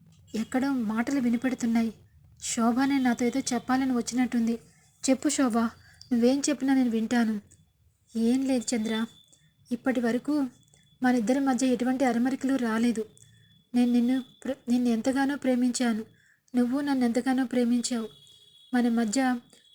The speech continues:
మూడవ బంధానికి తావు లేకుండా ఉండేది. కానీ నా దురదృష్టం, నీకు దూరం అయిపోయాను.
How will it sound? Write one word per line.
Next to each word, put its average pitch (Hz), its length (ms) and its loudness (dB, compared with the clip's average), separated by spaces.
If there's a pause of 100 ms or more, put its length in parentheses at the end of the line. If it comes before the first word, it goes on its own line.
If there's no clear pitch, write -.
మూడవ 277 320 2
బంధానికి 254 760 0 (100)
తావు 247 220 0
లేకుండా 262 460 0
ఉండేది. 233 460 0 (520)
కానీ 247 320 2
నా 247 140 2
దురదృష్టం, 240 640 -2 (480)
నీకు 269 160 0
దూరం 254 320 2
అయిపోయాను. 233 540 0